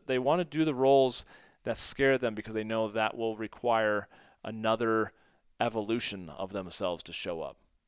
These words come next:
And I love that. It's a great example. I, I'm sure athletes and musicians and, uh, moms and dads and so many people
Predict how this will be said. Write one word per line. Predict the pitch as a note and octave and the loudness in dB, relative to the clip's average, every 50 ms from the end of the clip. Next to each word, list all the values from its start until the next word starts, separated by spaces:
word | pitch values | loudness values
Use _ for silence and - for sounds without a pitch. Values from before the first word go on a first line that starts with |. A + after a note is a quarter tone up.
| _ _ | _ _
And | - G#2+ G#2+ | -14 -10 -4
I | |
love | A2+ C3+ D3 C#3 | 0 0 0 0
that. | B2 F2 D2+ - | -2 -10 -12 -8
It's | A2+ - | -8 -8
a | A2+ | -10
great | - - - B2+ A#2+ A#2+ A#2 | -10 -8 -4 0 0 0 0
example. | A#2 G#2+ G#2+ G#2 F#2+ F2+ - F#2+ G2 - - _ _ - | -2 -6 -8 -10 -10 -10 -12 -16 -16 -18 -20 _ _ -12
I, | A2 G#2 - | -12 -12 -10
I'm | - G#2 G2 | -12 -12 -10
sure | - - A2+ A2 G#2+ | -10 -4 -2 -2 0
athletes | G#2 G#2+ G#2+ G#2+ - - A#2 A2 G#2+ - - - G#2+ | 0 0 -2 -4 -6 -10 -10 -10 -8 -8 -8 -8 -8
and | F#2 F2 E2+ - _ _ - - - - _ _ - | -10 -12 -16 -20 _ _ -20 -20 -20 -20 _ _ -18
musicians | F#2+ F#2+ F2 A2 A2+ G#2 - - A2 G#2+ G#2+ G#2 G2+ G2 | -16 -10 -2 -2 0 0 0 -2 -4 -6 -8 -10 -10 -8
and, | F#2+ F2+ F2 E2+ E2 - _ - - - - - _ _ _ _ _ _ - - | -10 -10 -10 -14 -18 -20 _ -20 -20 -20 -20 -20 _ _ _ _ _ _ -16 -12
uh, | - - - - - - | -12 -12 -12 -12 -16 -16
moms | - G#2 G#2 G#2 G#2 G#2 G#2+ G#2+ G#2+ G#2+ G2+ - - | -12 -6 -2 0 0 2 2 0 -2 -2 -6 -6 -6
and | G2 E2+ F2 E2+ | -8 -10 -12 -10
dads | - G2+ G2 G2+ G2 G#2+ G#2+ G#2+ F#2+ F#2+ | -6 -4 -4 -2 0 -2 -2 -2 -6 -10
and | G2 F#2 F2 E2+ - _ _ - - - _ _ | -10 -10 -14 -16 -20 _ _ -20 -20 -20 _ _
so | - - - D3 | -8 0 2 4
many | D3+ D3+ C#3+ | 4 4 0
people | C3+ C3 B2 B2 A#2+ A#2 A2 | -2 -4 -4 -2 -2 -2 -2